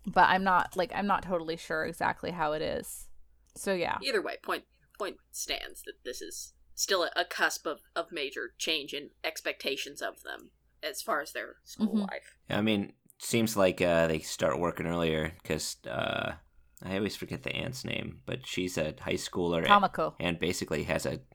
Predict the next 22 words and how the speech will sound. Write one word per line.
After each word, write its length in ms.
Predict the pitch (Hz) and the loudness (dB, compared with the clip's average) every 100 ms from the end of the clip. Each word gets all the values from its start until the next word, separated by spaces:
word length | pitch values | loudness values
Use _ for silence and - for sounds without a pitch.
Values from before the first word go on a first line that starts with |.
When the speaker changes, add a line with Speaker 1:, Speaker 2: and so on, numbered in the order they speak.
| - | -8
Speaker 3:
full-time 480 | - 80 - 80 80 | -4 -2 -2 -4 -2
job 260 | 78 78 | 0 0
on 140 | 80 - | 0 -2
top 220 | - - | -2 -2
of 80 | - | 0
that. 300 | - - _ - | -2 -4 _ 6
Speaker 1:
I 100 | 226 | 8
mean, 340 | 233 247 226 196 | 10 8 4 6
that's, 360 | 214 202 - - | 6 6 4 2
I 100 | 190 | 2
don't 220 | 170 156 | 2 -6
think 200 | 151 156 | -10 -4
that's 380 | - - - - | -4 -4 -8 -8
a 220 | - 110 - - _ - | -8 -8 -12 -20 _ -20
Speaker 2:
<laughs> 400 | - - 220 - | -14 -8 -8 -8
Speaker 1:
realistic 760 | 208 165 156 156 156 - - - | -10 -6 -4 -4 -4 -4 -6 -6
thing. 440 | - 165 - - - _ _ _ _ _ _ - | -6 -6 -6 -10 -14 _ _ _ _ _ _ -14
Speaker 2:
She's 400 | - 196 180 180 | -8 0 4 4
a, 320 | 165 165 170 | 6 4 4
she's 240 | - 240 349 | 0 -8 -6
a 60 | |
su-, 260 | - - | -2 0